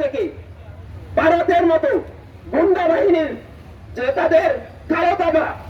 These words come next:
সেখান থেকে রক্ষা করার জন্য বাংলাদেশের, বাংলাদেশকে আইনের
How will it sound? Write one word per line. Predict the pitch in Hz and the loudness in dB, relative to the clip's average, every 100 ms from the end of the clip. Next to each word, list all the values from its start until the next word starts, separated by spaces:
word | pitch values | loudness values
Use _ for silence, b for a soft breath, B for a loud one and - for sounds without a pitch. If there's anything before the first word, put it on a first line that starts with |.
| - - | -14 -2
সেখান | 311 311 320 | 0 2 2
থেকে | 311 311 | 2 2
রক্ষা | 302 320 349 | 2 2 2
করার | 359 320 320 | 4 4 4
জন্য | 294 320 175 - - - 277 | 2 2 2 -4 -16 -10 -4
বাংলাদেশের, | 285 320 311 311 349 320 311 269 - - - - - - - - - | 0 2 4 4 6 4 4 0 -10 -20 -20 -20 -20 -20 -20 -14 -6
বাংলাদেশকে | 254 302 311 311 302 277 330 | 0 4 4 2 0 2 2
আইনের | 330 359 359 | 4 4 2